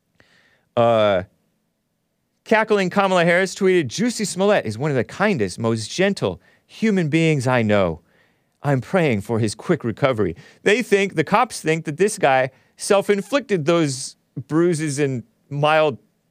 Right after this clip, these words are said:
abrasions on his face. <laughs> "This was an attempted modern-day lynching,"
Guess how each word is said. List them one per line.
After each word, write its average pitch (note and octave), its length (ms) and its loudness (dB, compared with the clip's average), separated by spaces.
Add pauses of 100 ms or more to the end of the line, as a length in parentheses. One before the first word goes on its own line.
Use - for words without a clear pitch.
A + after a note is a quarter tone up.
(180)
abrasions C#3 560 2
on B2+ 120 4
his C3+ 180 2
face. - 400 0 (840)
<laughs> - 880 -16
"This F3+ 220 0
was F3 200 2
an D3+ 100 0
attempted D3+ 580 0
modern-day E3 800 2
lynching," C3 720 -2